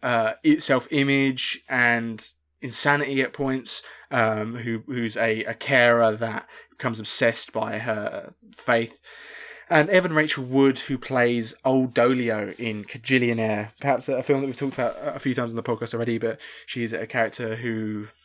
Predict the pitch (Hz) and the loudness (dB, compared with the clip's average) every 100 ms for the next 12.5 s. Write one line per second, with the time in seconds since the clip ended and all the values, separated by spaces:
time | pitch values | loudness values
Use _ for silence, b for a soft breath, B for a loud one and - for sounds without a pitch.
0 | - - 120 107 120 113 113 - 135 135 | -18 -4 -4 -2 -4 -4 -2 -2 4 4
1 | 131 123 120 117 117 107 104 - - 139 | 4 2 -2 -2 -2 -2 -6 -12 -4 2
2 | 131 120 123 123 143 139 131 127 - 127 | 4 4 0 2 2 4 2 -2 -4 -4
3 | 117 120 120 117 120 113 - 131 123 120 | -2 -4 -4 -6 -6 -6 -4 -4 -4 -2
4 | 113 104 - B B B - 110 107 101 | -2 -2 -12 B B B -2 0 0 -4
5 | - - 123 123 110 104 101 B B 123 | -4 -2 0 2 2 0 -6 B B -14
6 | 113 - 131 113 98 104 104 104 104 104 | -10 -4 -2 -2 -4 -8 -8 -8 -8 -10
7 | 104 117 117 117 110 104 104 B B B | -8 -8 -6 -4 -4 -4 -8 B B B
8 | 113 131 117 117 113 - 120 104 101 - | -2 2 4 2 0 -2 -2 -2 -2 -4
9 | - 127 120 117 120 113 123 110 - 123 | -6 2 2 2 -2 -6 -4 -4 0 2
10 | 123 123 120 113 - B B - 117 120 | 2 -2 -2 -4 -4 B B -12 -10 -8
11 | 117 131 113 113 110 113 113 - B B | -10 -8 -8 -8 -10 -10 -16 -18 B B
12 | 120 110 104 101 101 | -12 -8 -8 -6 -8